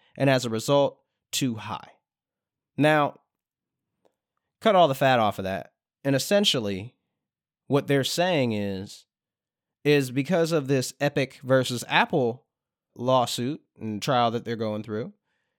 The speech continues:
it's been bared out that they actually are the biggest gaming company in the world. They're the nine hundred p-, uh, pound gorilla in the room. I mean, we'll see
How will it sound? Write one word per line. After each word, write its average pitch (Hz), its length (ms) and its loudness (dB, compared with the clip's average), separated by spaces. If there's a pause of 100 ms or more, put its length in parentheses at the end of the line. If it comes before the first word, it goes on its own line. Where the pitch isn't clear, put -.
(640)
it's 170 260 0
been 151 300 0
bared 143 260 0
out 175 220 0
that 127 160 0
they 139 240 0
actually 117 640 -8
are 113 160 -2
the 113 280 -8 (160)
biggest 139 680 -4 (800)
gaming 143 320 4
company 120 560 -2 (240)
in 135 100 2
the 135 80 6
world. 151 300 -2 (880)
They're 143 260 4
the 135 100 2
nine 135 240 2
hundred 131 240 -2
p-, 147 80 -4
uh, 113 280 -8
pound 131 300 -6
gorilla 131 340 -4
in 110 80 -4
the 110 100 -6
room. 139 280 -6 (200)
I 156 100 0
mean, 180 260 0 (240)
we'll 202 220 2
see 214 500 -10